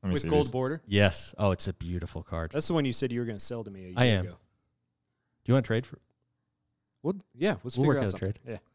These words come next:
Speaker 3: Don't sell that Stafford.
Speaker 2: Okay. Ooh.
Speaker 1: Ooh.
Speaker 3: <laughs> All right. I got, uh, Lorenzo Cain, Gypsy Queen, one of one. <laughs>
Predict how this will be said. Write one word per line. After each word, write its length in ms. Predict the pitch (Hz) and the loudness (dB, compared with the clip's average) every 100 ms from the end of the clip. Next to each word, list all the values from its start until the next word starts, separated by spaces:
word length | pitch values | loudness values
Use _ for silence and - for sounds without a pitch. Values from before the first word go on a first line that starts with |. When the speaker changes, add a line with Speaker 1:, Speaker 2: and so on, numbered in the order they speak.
| _ | _
Speaker 3:
Don't 140 | 131 135 | -2 0
sell 120 | 123 | -2
that 120 | 107 | -2
Stafford. 360 | - 87 85 - _ _ _ _ _ 113 | -4 -6 -6 -10 _ _ _ _ _ -4
Speaker 2:
Okay. 280 | 147 240 226 - | -2 -2 -4 -6
Ooh. 960 | 110 277 370 349 311 226 226 214 233 202 - 196 180 - | -6 -2 -2 -2 -2 -4 -6 -8 -8 -10 -14 -10 -6 -2
Speaker 1:
Ooh. 580 | 87 85 82 82 82 80 90 82 - | 0 2 2 0 2 0 -2 -8 -12
Speaker 3:
<laughs> 300 | - - - | -18 -10 4
All 100 | 131 | 6
right. 140 | 110 - - | 6 4 4
I 180 | 147 | 4
got, 340 | 143 165 131 - - 139 | 6 6 4 -4 -8 2
uh, 280 | 135 135 139 | 4 4 4
Lorenzo 500 | 165 151 214 220 220 | 4 8 10 12 10
Cain, 340 | 185 175 160 | 10 8 8
Gypsy 420 | 127 151 - 139 113 | 6 4 6 2 2
Queen, 460 | 127 113 107 123 - | 4 4 4 0 4
one 200 | 123 143 | 6 6
of 100 | 123 | 4
one. 260 | 98 104 | 0 -2
<laughs> 60 | - | -4